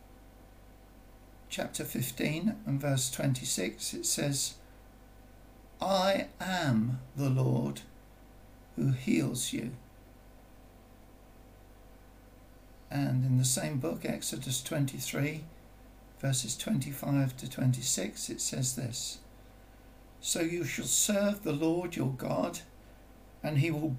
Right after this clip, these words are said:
bless your bread and your water, and I will take away sickness from the midst of you. No one shall suffer miscarriage or be barren in your land, and I will fulfill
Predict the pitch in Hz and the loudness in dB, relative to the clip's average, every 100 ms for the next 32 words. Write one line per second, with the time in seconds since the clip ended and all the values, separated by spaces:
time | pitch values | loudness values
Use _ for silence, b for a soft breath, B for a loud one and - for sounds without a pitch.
0 | - 175 208 208 - 147 - 165 160 208 | 0 4 6 4 0 -2 -2 2 2 2
1 | 151 131 127 127 139 143 139 - - - | 2 4 6 4 4 0 -2 -4 -6 -8
2 | - - - - - - - - B B | -18 -20 -20 -20 -20 -20 -20 -20 B B
3 | B - 156 185 - 202 214 208 202 202 | B -2 0 0 2 2 2 2 0 2
4 | 202 - - - - 123 127 - - - | 6 6 4 0 2 2 2 -2 -4 -6
5 | 151 147 165 139 - - - - - 131 | -2 -2 -2 -2 -2 -2 -6 -6 -6 -6
6 | - - - - - - - - - - | -8 -14 -20 -20 -20 -20 -20 -20 -20 -20
7 | - - - - 160 202 202 196 185 - | -20 -20 -12 -2 4 6 6 4 0 -2
8 | 190 - 190 - 180 175 180 - - 143 | 0 2 0 0 -4 -2 -2 -2 -2 0
9 | 120 127 127 - - 139 135 139 - 160 | 0 0 -4 -10 -8 -6 -2 -2 0 0
10 | 135 117 127 127 143 143 147 143 139 139 | 2 2 2 0 -2 -2 0 0 0 0
11 | 127 131 - - - B B - - - | -2 -4 -8 -18 -20 B B -20 -20 -12
12 | - 143 156 156 160 139 - 143 131 - | -4 -2 0 -2 -4 -4 -2 -4 -2 0
13 | 135 120 | 0 2